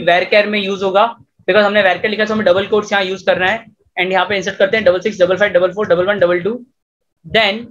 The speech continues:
again, comma, now date, अगर मैं date की बात करूँ तो date आपको यहाँ पे single,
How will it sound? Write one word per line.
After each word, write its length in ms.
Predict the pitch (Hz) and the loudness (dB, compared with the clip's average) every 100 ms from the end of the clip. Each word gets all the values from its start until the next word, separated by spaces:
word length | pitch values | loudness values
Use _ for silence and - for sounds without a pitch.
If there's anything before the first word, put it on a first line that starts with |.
| - | -6
again, 260 | 175 208 208 233 240 _ 240 | -2 0 -2 -6 -16 _ 2
comma, 240 | 220 151 170 180 185 | 2 0 -4 -6 0
now 100 | 208 214 170 | 0 -2 -2
date, 260 | 196 147 - - _ _ - - - | -2 -2 -10 -20 _ _ -20 -20 -6
अगर 180 | 170 196 | 0 0
मैं 100 | 202 | 2
date 220 | 185 185 | 0 0
की 80 | 214 | 0
बात 160 | 208 | 0
करूँ 160 | 214 214 | 0 -2
तो 60 | 220 | -4
date 320 | 165 185 196 | 0 0 2
आपको 240 | 190 185 | 0 -2
यहाँ 180 | 196 175 175 | -2 -2 -2
पे 100 | 202 208 | -8 -8
single, 380 | - 185 185 | -8 0 2